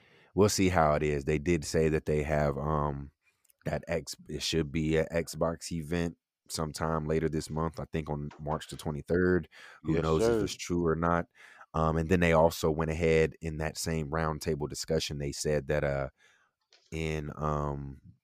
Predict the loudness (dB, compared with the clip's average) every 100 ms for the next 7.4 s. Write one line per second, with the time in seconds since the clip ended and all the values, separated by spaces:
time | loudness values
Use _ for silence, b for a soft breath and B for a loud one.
0 | _ -14 -8 -6 -2 -2 -2 -2 -2 -2
1 | 0 2 2 0 -2 -4 -8 _ -6 -2
2 | 0 -2 -2 -2 -4 -8 _ -8 -6 -4
3 | -6 -6 -6 -6 -6 -6 -4 -6 -8 -6
4 | 0 0 -2 -4 -4 -6 -10 -8 -6 -4
5 | -6 -8 -10 -10 _ b b b b -4
6 | -2 -2 -6 -8 -8 -8 -8 -4 -2 -2
7 | -6 -6 -6 -6